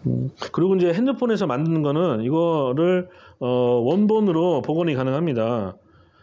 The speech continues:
그런 부분도 있고요. 어, 나중에 사진 찍고 나서 "어, 내가 이거 어떻게 찍었었더라?" 알아보는 방법은 여기에, 어, 여긴 점이 안 나오네요. 사진 클릭하시면 옆에 점 세 개가 나오는데 상세 정보로 들어가면은 이런 식으로 메뉴가 나옵니다. 내가 어떻게 찍었는지.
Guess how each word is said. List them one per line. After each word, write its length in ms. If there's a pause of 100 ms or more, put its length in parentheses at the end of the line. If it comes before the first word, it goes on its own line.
(180)
그런 240
부분도 300
있고요. 480 (320)
어, 240
나중에 340
사진 240
찍고 240
나서 560 (240)
"어, 80
내가 160
이거 160
어떻게 260
찍었었더라?" 600
알아보는 360
방법은 540 (380)
여기에, 260
어, 160
여긴 140
점이 200
안 120
나오네요. 440 (180)
사진 260
클릭하시면 640
옆에 220
점 200
세 140
개가 180
나오는데 540 (240)
상세 560
정보로 420
들어가면은 720 (420)
이런 220
식으로 300
메뉴가 400
나옵니다. 440
내가 200
어떻게 240
찍었는지. 600